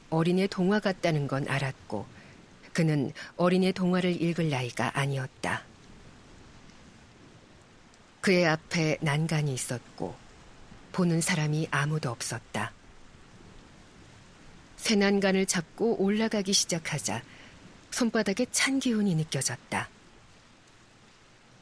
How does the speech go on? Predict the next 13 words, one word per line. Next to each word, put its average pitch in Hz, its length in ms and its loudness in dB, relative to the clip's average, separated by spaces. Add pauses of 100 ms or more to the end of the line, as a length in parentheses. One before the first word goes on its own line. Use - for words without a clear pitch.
(160)
테디에게는 180 840 2 (200)
근사한 196 500 2
구경이 185 460 2
허락된 226 540 0
적 165 160 0
없었지만 131 640 -2 (640)
이번에는 143 580 0 (240)
그가 143 460 -2 (300)
남들보다 170 720 2
먼저 139 480 0 (100)
장관을 165 540 2
목격할 156 440 -2
것이었다. 117 720 -2